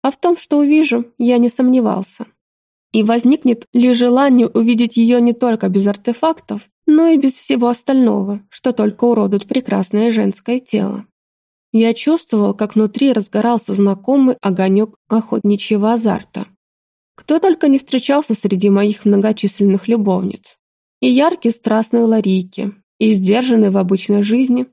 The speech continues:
но не в постели туранки. И жительницы моего гарма, такие непосредственные и щедрые на любовь. Даже несколько эльфиек попадались, но о них приятных воспоминаний не осталось.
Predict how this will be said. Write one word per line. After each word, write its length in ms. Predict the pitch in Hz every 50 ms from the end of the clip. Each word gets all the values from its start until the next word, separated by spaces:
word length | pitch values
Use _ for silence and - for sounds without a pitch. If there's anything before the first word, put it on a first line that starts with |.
| _
но 140 | - 240 233
не 120 | 220 220 220
в 120 | - -
постели 560 | - 202 220 - - _ - 202 220 226 233
туранки. 680 | 226 - - 196 190 180 185 196 196 190 - - - - - _ _ _ _ _ _ _ _ _
И 100 | 277 269
жительницы 640 | 254 277 320 320 - 403 359 359 339 - - 320 294
моего 320 | 277 269 262 233 262 262
гарма, 480 | 226 220 202 208 214 208 208 214 220 - _ _ _ _
такие 340 | - 214 208 208 - 208 220
непосредственные 960 | 214 214 208 208 208 214 - - - 240 254 - - _ 233 233 226 226 226
и 140 | 233 - 226
щедрые 560 | 208 - - - - 185 190 180 202 208 208
на 100 | 202 202
любовь. 560 | 196 185 185 180 180 180 180 190 - - _ _ _ _ _ _ _ _ _ _ _ _
Даже 360 | - 208 226 269 330 381 403 370
несколько 560 | 311 269 277 - - 294 269 277 - 254 233 -
эльфиек 520 | - 214 214 196 - - 190 190 190 190
попадались, 760 | - 196 185 - 196 180 190 190 185 190 202 202 - - _ _ _
но 380 | - 240 254 269 269 269 - _
о 120 | - 240 247
них 220 | 254 269 285 285
приятных 560 | - 285 262 254 233 233 247 247 247 247 -
воспоминаний 760 | - 226 226 - - 226 220 220 214 202 202 208 214 214 220
не 160 | 220 202 185 190
осталось. 680 | 190 185 - - - 202 202 214 214 214 202 - _